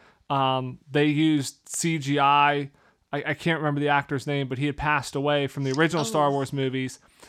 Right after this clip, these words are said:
Speaker 1: And they, you, they kind of put his face on another actor's face using C G I. And, you know, now he's kind of in the shadows. You never really get a good look at him.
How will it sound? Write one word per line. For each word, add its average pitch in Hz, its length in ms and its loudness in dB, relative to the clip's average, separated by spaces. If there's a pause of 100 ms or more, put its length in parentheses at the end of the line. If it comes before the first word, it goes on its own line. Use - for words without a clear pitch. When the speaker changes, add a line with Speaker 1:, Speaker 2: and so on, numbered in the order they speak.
(320)
Speaker 1:
And 139 460 -2 (400)
they, 151 540 4 (520)
you, 170 320 2
they 156 260 4
kind 170 240 0
of 131 220 0 (200)
put 180 180 2
his 151 220 0
face 165 400 0
on 151 220 2
another 143 300 2
actor's 143 520 0
face 165 480 2
using 139 240 -2
C 139 240 -4
G 135 160 -4
I. 131 280 0 (540)
And, 139 540 -2 (560)
you 180 100 4
know, 175 80 6
now 165 320 4
he's 160 220 0
kind 196 200 4
of 175 80 2
in 180 60 2
the 151 80 2
shadows. 160 480 2
You 151 60 -2
never 160 180 0
really 156 160 2
get 147 140 -2
a - 20 -2
good 143 160 -2
look 147 180 -2
at 147 220 2
him. 147 140 -4